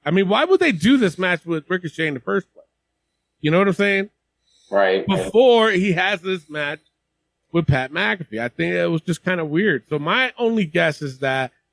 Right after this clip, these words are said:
Speaker 1: they're gonna put Austin Theory into, into the I C picture against Ricochet because he beaten him before. You, and you know how that goes with the story. So if he
Speaker 2: Right.
Speaker 1: loses, I mean, what? I,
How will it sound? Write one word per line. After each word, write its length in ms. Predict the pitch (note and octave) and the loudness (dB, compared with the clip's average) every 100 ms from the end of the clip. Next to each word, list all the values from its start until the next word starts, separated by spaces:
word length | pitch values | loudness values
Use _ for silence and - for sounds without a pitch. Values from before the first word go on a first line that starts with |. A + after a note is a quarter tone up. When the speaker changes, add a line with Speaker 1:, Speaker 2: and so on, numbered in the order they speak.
| _ | _
Speaker 1:
they're 160 | D#3+ F#3+ | -2 0
gonna 180 | A3 G#3+ | 2 0
put 180 | G#3 F#3+ | 2 2
Austin 360 | F3 D#3 D#3 | 0 0 -2
Theory 380 | F3+ E3 D3+ D3 | 0 0 0 -2
into, 340 | D3+ D3 D3+ - D#3 | -6 -6 -6 -8 -8
into 220 | C#3+ D3+ | -8 -8
the 140 | C#3+ | -6
I 140 | C#3 C#3 | -4 -4
C 280 | - A#3 A#3 | 0 0 0
picture 560 | C3+ A#2+ - B2 A#2 _ _ _ _ C3 | -2 -6 -6 -8 -8 _ _ _ _ -6
against 340 | C3+ C#3 - | -4 -4 -2
Ricochet 800 | F3+ A3 C#3+ - B2 G#2+ G#2 G#2 _ _ - | -2 0 -2 -2 -2 0 -2 -6 _ _ -10
because 300 | B2 D#3 B2+ | -4 -2 -2
he 100 | C3+ | -2
beaten 320 | C3 D3+ E3 | -2 -4 -2
him 80 | F3 | -4
before. 400 | E3+ D3+ D3 D#3 | -2 0 0 0
You, 180 | F3+ F#3+ | -2 -2
and 180 | G3 | 0
you 60 | A#3+ | 0
know 120 | G#3 | 0
how 120 | C3 | -2
that 200 | G#2+ F#2 | -6 -10
goes 320 | G2+ A2+ A#2+ A2+ | -6 -4 -4 -8
with 100 | _ | _
the 60 | _ | _
story. 500 | D3+ G#3 E3+ G2+ - _ _ _ | -2 0 2 0 -4 _ _ _
So 160 | F3+ E3+ | 0 2
if 100 | C#3+ | 4
he 140 | A#3+ | 4
Speaker 2:
Right. 240 | G#3 G3 D#4+ | 6 8 8
Speaker 1:
loses, 500 | C#4 F3+ F3 F3+ - _ - | 8 6 2 0 -8 _ -4
I 80 | F3 | 0
mean, 400 | F#3 F#3 E3+ D3 | 2 2 0 0
what? 340 | F3+ A#3+ - _ _ _ _ _ | 0 0 -2 _ _ _ _ _
I, 80 | - | -14